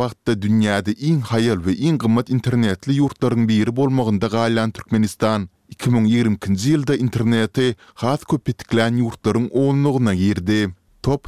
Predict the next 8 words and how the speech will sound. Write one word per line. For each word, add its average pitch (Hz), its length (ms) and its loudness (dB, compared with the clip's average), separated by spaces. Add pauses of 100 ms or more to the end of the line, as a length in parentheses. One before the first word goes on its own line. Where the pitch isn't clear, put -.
Ten 127 260 0
V 107 140 -4
P 113 340 2
N 85 140 -4
portalynyň 104 760 -2
soňky 95 320 -4
hasabatyna 139 640 0
görä, 127 380 0